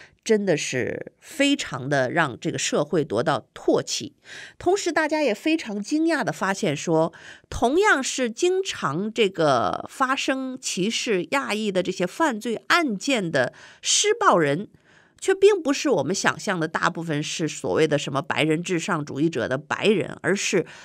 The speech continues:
很多，或者是很多程度超过百分之五十是，啊，这个非裔人口，就是黑人的犯罪。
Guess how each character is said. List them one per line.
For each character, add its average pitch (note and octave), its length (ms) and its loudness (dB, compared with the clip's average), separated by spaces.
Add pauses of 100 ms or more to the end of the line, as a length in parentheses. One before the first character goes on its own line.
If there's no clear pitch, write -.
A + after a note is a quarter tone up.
(120)
很 D#3+ 400 -2
多， B3 320 0
或 B3+ 160 -4
者 D3+ 80 -2
是 E3 200 -8 (480)
很 E3+ 280 -2
多 C4+ 160 0
程 D#3 300 -6
度 F3+ 100 0
超 - 240 -2
过 G3 140 -2
百 - 160 -6
分 E3+ 160 -8
之 F#3 80 2
五 D#3 160 0
十 - 240 -8
是， - 320 -6 (300)
啊， F#2+ 200 -4
这 D#3 140 -6
个 A#2 80 -8
非 E4 340 -2
裔 D4 260 4
人 B2 260 -6
口， - 340 -10
就 D3+ 100 -6
是 D3 120 -12
黑 E4 320 0
人 F#3+ 240 -2
的 C3 100 -2
犯 C3 260 -2
罪。 - 240 -10